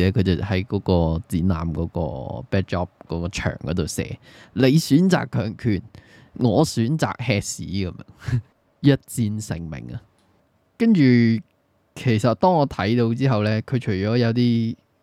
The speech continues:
so called 嘩眾取寵，佢用呢個名呢，除咗有情緒勒索我哋之外呢，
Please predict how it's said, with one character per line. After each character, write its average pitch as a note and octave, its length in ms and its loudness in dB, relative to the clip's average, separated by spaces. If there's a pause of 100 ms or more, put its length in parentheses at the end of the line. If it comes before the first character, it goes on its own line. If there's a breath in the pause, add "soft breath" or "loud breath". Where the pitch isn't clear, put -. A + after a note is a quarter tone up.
so - 160 -2
called B2+ 180 -2
嘩 A2+ 240 2
眾 F#2+ 240 -4
取 - 80 -8
寵， F#2+ 320 -6 (800)
佢 C#3 120 -2
用 B2 140 4
呢 C#3 80 4
個 D3 60 4
名 G#2+ 260 2
呢， B2 120 0
除 B2+ 100 -2
咗 G2+ 60 -2 (100)
有 A2+ 220 0
情 - 240 -8
緒 G2 160 -4
勒 G2+ 180 -4
索 - 160 -6
我 F#2+ 160 -4
哋 F#2+ 100 -4
之 G2+ 200 -2
外 F#2+ 180 -4
呢， F2 80 -8